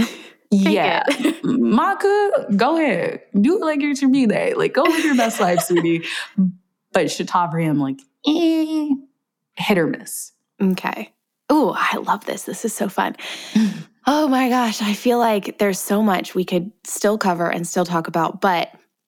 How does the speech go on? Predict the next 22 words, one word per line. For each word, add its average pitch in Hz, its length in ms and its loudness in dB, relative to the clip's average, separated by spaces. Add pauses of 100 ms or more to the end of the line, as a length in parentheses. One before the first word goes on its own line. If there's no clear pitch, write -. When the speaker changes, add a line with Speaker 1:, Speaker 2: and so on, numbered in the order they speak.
(180)
Speaker 1:
for, 202 720 2 (260)
let's 202 160 0
go 247 160 2
back 175 380 -2
to - 160 -4
kind 180 280 0
of 165 340 -4 (440)
the 202 100 2
women 185 300 2
who 175 440 0
are 165 500 -2 (340)
trying 202 260 0
to 214 120 -2
prevent 175 540 -2
conception - 600 -4
at 170 180 -6
this 165 160 -4
stage - 500 -4 (680)
and 180 580 0 (200)
are 175 240 0
hearing 208 460 2
about 175 580 -2